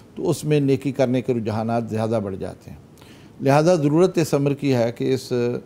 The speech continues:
के लिए भी हमें कोशिश करनी चाहिए। अ, चूँकि, अ, रूह को ताकतवर करने का सबसे बेहतरीन ज़रिया रोज़ा है।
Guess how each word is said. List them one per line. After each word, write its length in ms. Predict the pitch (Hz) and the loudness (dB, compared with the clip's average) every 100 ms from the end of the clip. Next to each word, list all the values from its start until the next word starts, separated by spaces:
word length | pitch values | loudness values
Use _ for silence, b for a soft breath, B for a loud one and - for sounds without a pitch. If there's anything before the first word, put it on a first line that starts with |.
| B B B - | B B B -6
के 420 | 120 120 117 - | -2 0 0 4
लिए 260 | 135 127 135 | 4 4 2
भी 120 | 127 | 4
हमें 340 | 131 123 123 120 | 2 2 2 0
कोशिश 360 | 135 127 127 | 0 0 -2
करनी 300 | 113 107 98 | -2 -2 -4
चाहिए। 300 | 90 98 87 | -6 -10 -10
अ, 920 | - - - - - - 143 143 143 | -14 -20 -20 -20 -20 -6 2 4 4
चूँकि, 600 | 143 143 196 190 196 185 | 2 2 4 6 6 6
अ, 120 | 185 - - 143 139 139 139 | 2 -2 -2 2 4 4 4
रूह 180 | 151 220 | 4 4
को 520 | 208 170 160 160 165 - | 4 4 4 2 0 0
ताकतवर 460 | 139 143 - 165 | -2 -2 0 0
करने 360 | 151 139 143 143 | 2 0 0 -2
का 160 | 139 | -2
सबसे 380 | 139 - 147 160 | -2 -4 -4 -4
बेहतरीन 540 | 120 113 107 143 165 131 | -2 -2 -4 -6 -2 0
ज़रिया 320 | 120 123 127 | 2 2 2
रोज़ा 360 | 120 117 120 | 2 2 2
है। 160 | 101 78 | 0 -4